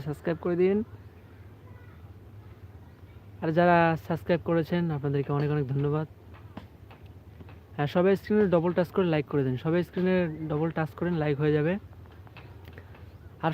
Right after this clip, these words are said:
সবাই দ্রুত কমেন্ট করেন, সবাই দ্রুত কমেন্ট করেন, ঠিক আছে? কে কোন জেলা থেকে লাইভে যুক্ত হচ্ছেন, অবশ্যই কমেন্ট করতে হবে।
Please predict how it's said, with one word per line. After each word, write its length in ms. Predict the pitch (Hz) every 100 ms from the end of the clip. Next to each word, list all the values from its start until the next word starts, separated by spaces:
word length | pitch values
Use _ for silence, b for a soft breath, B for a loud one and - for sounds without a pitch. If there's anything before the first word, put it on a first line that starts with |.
| -
সবাই 200 | 196 214
দ্রুত 220 | 190 196
কমেন্ট 300 | 170 151 139
করেন, 140 | 127 123
সবাই 240 | 120 170 170
দ্রুত 220 | 180 202
কমেন্ট 280 | 165 139 123
করেন, 180 | 120 120
ঠিক 100 | 147 160
আছে? 260 | 156 156 135 - - - - - - - - - - - - - - - - - - - - - - - -
কে 160 | 175 170
কোন 180 | 175 175
জেলা 140 | 170
থেকে 140 | 165 160
লাইভে 220 | 156 147 147
যুক্ত 200 | 143 -
হচ্ছেন, 200 | 160 175
অবশ্যই 320 | 160 147 - 147
কমেন্ট 240 | 139 131
করতে 180 | 123 135
হবে। 160 | 120